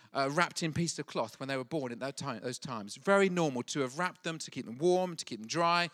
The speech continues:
completely stand. No idea how you change a nappy. That must take ages. But they would wrap the babies. That's completely normal. But putting them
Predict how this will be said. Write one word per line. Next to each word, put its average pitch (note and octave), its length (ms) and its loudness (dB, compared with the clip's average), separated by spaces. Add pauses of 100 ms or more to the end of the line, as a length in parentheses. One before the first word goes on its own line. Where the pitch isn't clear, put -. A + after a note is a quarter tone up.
(220)
completely E3+ 320 -2
stand. D3 280 0
No G#3 140 4
idea F#3 200 2
how F3 140 2
you D#3+ 160 0
change D#3 300 -4
a D3 60 -2
nappy. F3 320 -2
That D3 100 -8
must C#3 160 -10
take D3 180 -2
ages. A2+ 520 -4 (340)
But E3+ 140 6
they F3 100 8
would E3 140 6
wrap G3+ 220 6
the F#3 80 0
babies. D#3+ 300 6
That's G3+ 180 2
completely G3+ 420 -4
normal. F3+ 440 -2 (600)
But - 240 4
putting C4+ 300 4
them B3+ 260 2